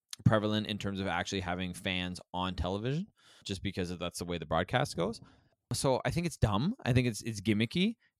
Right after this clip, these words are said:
And, and what the hell's the point, right? Like, who watches spo-, I mean,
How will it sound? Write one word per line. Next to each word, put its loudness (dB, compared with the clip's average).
And, -2
and -2
what 6
the 8
hell's 8
the 0
point, 4
right? 6
Like, 4
who 6
watches 4
spo-, 0
I 8
mean, 4